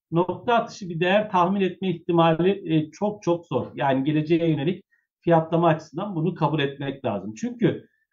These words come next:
baktığınız zaman birçok şirketin araştırma birimi var. Bu araştırmacılar, e, şirketi gidiyorlar,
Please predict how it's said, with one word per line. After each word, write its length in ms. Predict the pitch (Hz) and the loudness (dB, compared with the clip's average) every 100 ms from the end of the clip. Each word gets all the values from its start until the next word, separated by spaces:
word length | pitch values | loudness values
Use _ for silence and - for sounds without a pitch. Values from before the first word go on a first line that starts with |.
| _ | _
baktığınız 560 | 151 156 - 202 240 214 | 0 0 0 0 2 2
zaman 480 | 202 156 143 - 185 | 2 2 0 -6 -8
birçok 320 | 208 208 - | -2 -2 0
şirketin 420 | - 165 180 170 | -4 -2 -4 0
araştırma 600 | 175 170 165 - 180 175 | 2 4 2 -4 -2 0
birimi 280 | 175 180 175 | 2 2 4
var. 220 | 131 - - _ _ _ | 2 0 -10 _ _ _
Bu 200 | 160 185 | -2 0
araştırmacılar, 1040 | 180 175 165 190 190 185 175 175 180 - - | 2 0 -2 -2 0 0 -2 0 0 -2 -8
e, 240 | 135 135 | -6 -6
şirketi 500 | - 156 156 160 165 | -4 -4 -2 -2 -2
gidiyorlar, 600 | 170 165 175 170 165 170 | -2 2 4 4 2 -2